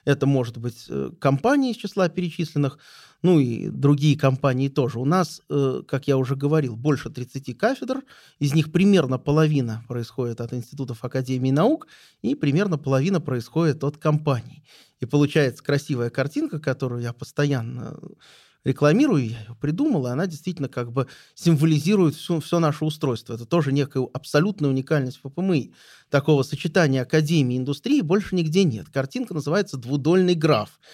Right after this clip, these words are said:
Я всё время её рекламирую. Значит, вот в одной доле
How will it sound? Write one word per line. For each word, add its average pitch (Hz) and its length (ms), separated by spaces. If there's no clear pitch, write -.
Я 143 100
всё 170 220
время 151 240
её 120 80
рекламирую. 214 600
Значит, 127 240
вот 131 140
в 151 80
одной 170 520
доле 131 480